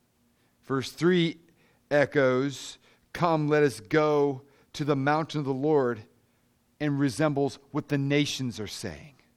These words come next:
"that we may walk in his paths." In verse five, "Come,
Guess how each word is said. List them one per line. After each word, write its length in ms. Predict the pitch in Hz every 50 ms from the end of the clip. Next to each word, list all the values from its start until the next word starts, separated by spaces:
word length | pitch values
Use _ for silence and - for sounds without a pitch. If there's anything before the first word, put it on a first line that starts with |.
| _ _ _ _ _ _ _ _ _ _ _ _ _ _ _ _ _ _ _ _ _ _ _ _ _ _ _ _ _ _ _ _ _ _ _
"that 120 | - 127 131
we 80 | 143
may 160 | 147 147 139 135
walk 300 | 135 143 139 123 - 135
in 60 | 127
his 100 | 113 92
paths." 640 | - 143 139 127 117 104 90 - - - - - _ _ _ _ _ _ _ _ _ _ _ _ -
In 120 | 127 120
verse 200 | 120 139 131 -
five, 580 | - - 170 165 151 131 117 113 110 101 - - _ _ _ _ _ _ _ -
"Come, 440 | - - 160 151 139 131 117 95